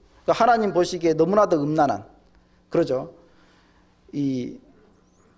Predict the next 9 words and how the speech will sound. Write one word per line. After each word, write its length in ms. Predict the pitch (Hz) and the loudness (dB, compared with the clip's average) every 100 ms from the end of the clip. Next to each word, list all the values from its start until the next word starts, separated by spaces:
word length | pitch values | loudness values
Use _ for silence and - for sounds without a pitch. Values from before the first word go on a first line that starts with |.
| _ _ | _ _
마치 800 | - 247 143 151 - 151 135 - - _ | -20 -4 -2 -2 -2 -2 -4 -8 -20 _
그 460 | 143 127 120 123 - | -6 -4 -4 -6 -14
한 440 | - - 190 160 139 | -8 -4 -2 -2 0
남편의 440 | 147 165 180 165 | -2 0 0 2
아내인 440 | 123 147 175 160 | 2 2 0 0
여자가 680 | 143 139 151 135 120 123 107 107 _ _ _ _ _ _ _ _ _ _ | -2 2 2 2 -2 -4 -8 -14 _ _ _ _ _ _ _ _ _ _
한 240 | _ - 208 | _ -4 0
남편만 420 | 170 185 175 156 | 2 0 0 0
사랑하고 640 | 143 170 147 143 135 110 | 0 -2 0 -2 -6 -12